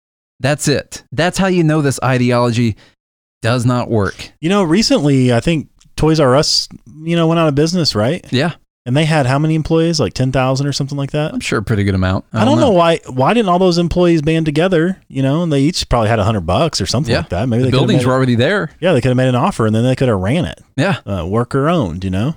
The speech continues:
Speaker 1: It seems like the buildings were there. They were full of toys, and they had plenty of workers and plenty of people who are wanting a worker-owned business.
Speaker 2: Yeah.
Speaker 1: I mean, they could have just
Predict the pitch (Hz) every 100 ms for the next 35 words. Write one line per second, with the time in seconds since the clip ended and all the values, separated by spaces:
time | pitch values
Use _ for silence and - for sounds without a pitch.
0 | - - - 143 175 196 147 143 - 117
1 | 135 143 143 123 120 110 110 113 127 120
2 | 113 113 135 123 110 - 190 139 123 143
3 | 123 117 120 123 110 - 147 156 120 101
4 | 107 147 190 107 127 131 - 190 190 104
5 | 127 123 117 123 113 - - - - _
6 | - - 131 123 117 110 135 127 120 104
7 | 110 113 104 101 95 165 233 95 104 -
8 | - 160 135 110 107 120 - 131 127 110
9 | 120 113 -